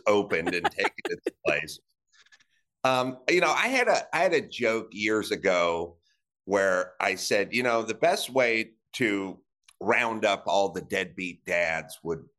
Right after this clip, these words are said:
Speaker 1: be, I say, back when, um, back when the Oakland Raiders were in L A, I said, "Somebody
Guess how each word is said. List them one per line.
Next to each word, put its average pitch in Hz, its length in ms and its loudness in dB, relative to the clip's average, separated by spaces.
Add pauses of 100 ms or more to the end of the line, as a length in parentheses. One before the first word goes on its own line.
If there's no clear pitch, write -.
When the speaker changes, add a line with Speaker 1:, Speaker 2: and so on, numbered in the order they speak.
Speaker 1:
be, 82 540 -8
I 90 120 -6
say, 85 460 -4 (200)
back 127 300 -2
when, 110 280 -2
um, 85 320 -2 (760)
back 135 220 0
when 127 80 0
the 113 80 0
Oakland 110 400 -2
Raiders 85 500 -2
were 82 180 -2
in 80 180 -4
L 76 340 -2
A, 67 260 -4
I 80 120 -6
said, - 280 -6
"Somebody 165 460 -6